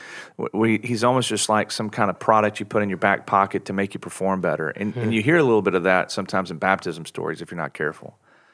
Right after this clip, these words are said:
Speaker 1: where it's like, you know, "I went from making C's to making A's, and now I have more friends." And, and, you know, you don't get on to kids 'cause kids have a hard time framing anything 'cause they're children. But the danger with that is, well, what happens when little Johnny gets a C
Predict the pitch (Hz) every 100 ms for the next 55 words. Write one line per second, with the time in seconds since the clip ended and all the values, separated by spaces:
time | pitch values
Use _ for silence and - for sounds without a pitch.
0 | _ - 95 90 - 87 - 87 80 80
1 | 147 156 - 110 101 90 - 170 151 123
2 | 101 92 90 139 151 87 - - - _
3 | _ _ _ - 107 98 95 92 - -
4 | - 165 147 117 104 101 170 175 156 113
5 | 98 104 101 - 123 113 - _ 113 135
6 | 131 151 175 - - 117 123 107 95 156
7 | 117 - 104 - 127 104 - 117 101 107
8 | 104 - 95 95 87 _ _ _ - 113
9 | 104 101 107 98 92 - 90 - - -
10 | 131 107 - - _ - - - - -
11 | _ _ 127 123 107 143 202 170 120 104
12 | 98 95 98 113 143 165 151 135 117 113
13 | 113 120 107 107 113 101 110 92 - -
14 | 165 107 57 -